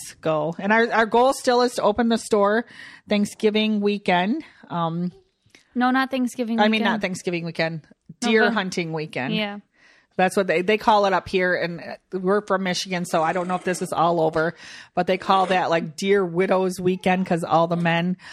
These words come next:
Speaker 1: up here take off and do their thing. So all the women go shopping or g-, have
Speaker 2: Mm-hmm.
Speaker 1: get-togethers or go out to eat. And they call it, yeah, the Deer Widows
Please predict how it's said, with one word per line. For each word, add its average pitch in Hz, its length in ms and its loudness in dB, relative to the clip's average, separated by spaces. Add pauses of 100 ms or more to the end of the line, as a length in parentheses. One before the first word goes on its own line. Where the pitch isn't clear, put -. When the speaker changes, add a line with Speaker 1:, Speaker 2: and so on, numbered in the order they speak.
(180)
Speaker 1:
up 175 160 0
here 185 320 0
take 180 280 -4
off 180 220 0
and 180 180 -2
do 180 200 2
their 175 260 2
thing. 175 460 -2 (300)
So 180 180 2
all 175 180 4
the 185 80 0
women 185 300 0
go 170 140 2
shopping 196 680 0
or 160 300 0 (300)
g-, - 80 2
have 190 160 4
Speaker 2:
Mm-hmm. 226 60 -2 (180)
Speaker 1:
get-togethers 190 600 0
or 170 60 2
go 196 220 0
out 196 200 2
to - 60 -8
eat. 196 520 -2
And 156 200 -6 (380)
they 170 120 0
call 175 320 2
it, 160 120 -4
yeah, 147 320 0
the 170 120 2
Deer 170 320 0
Widows 165 520 0